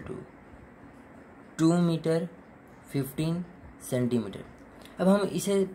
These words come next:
पूरा का पूरा सेंटीमीटर में अगर कन्वर्ट कर दें तो टू मीटर, आपको पता है वन meter is equal to हंड्रेड centimeter,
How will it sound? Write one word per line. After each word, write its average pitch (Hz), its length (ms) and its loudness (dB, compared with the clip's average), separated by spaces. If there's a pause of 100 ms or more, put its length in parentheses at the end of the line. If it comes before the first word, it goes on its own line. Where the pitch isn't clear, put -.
पूरा 180 440 6
का 185 120 0
पूरा 180 200 -2
सेंटीमीटर 156 520 -2
में 156 100 0
अगर 151 180 0
कन्वर्ट 131 360 -2
कर 117 120 -2
दें 120 280 -4
तो 156 140 -4 (140)
टू 160 160 2
मीटर, 147 440 2 (760)
आपको - 260 0
पता 147 220 2
है 143 240 2 (160)
वन 151 260 4
meter 151 220 -2
is 143 180 0
equal 147 180 0
to 143 100 -4
हंड्रेड 131 340 0
centimeter, 127 500 -4